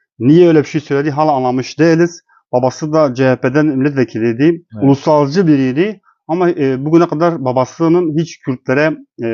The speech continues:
Speaker 1: laf söylediğini ya da hakaret ettiğini hiç görmedik, duymadık. Nevşin Mengü niye öyle söyledi hala anlamış değiliz.
Speaker 2: Şimdi
Speaker 1: Kıvanç Bey.
Speaker 2: Türkiye'de biraz, e,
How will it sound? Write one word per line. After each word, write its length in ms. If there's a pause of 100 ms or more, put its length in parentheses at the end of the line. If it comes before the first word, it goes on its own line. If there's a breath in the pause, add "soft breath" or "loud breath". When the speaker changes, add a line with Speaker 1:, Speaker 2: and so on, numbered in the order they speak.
(880)
Speaker 1:
laf 200
söylediğini 560
ya 100
da 80
hakaret 260
ettiğini 280
hiç 220
görmedik, 480
duymadık. 420
Nevşin 440
Mengü 420 (320 soft breath)
niye 240
öyle 200
söyledi 260
hala 240
anlamış 480
değiliz. 400 (720)
Speaker 2:
Şimdi 260
Speaker 1:
Kıvanç 40
Bey. 160
Speaker 2:
Türkiye'de 400
biraz, 340
e, 160